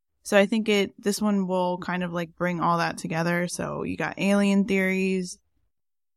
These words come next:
healing centers, that kind of stuff. So that's why we decided to do a part two to this,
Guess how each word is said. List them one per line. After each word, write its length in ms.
healing 360
centers, 460
that 180
kind 160
of 80
stuff. 320
So 140
that's 220
why 180
we 140
decided 440
to 80
do 220
a 60
part 280
two 180
to 80
this, 480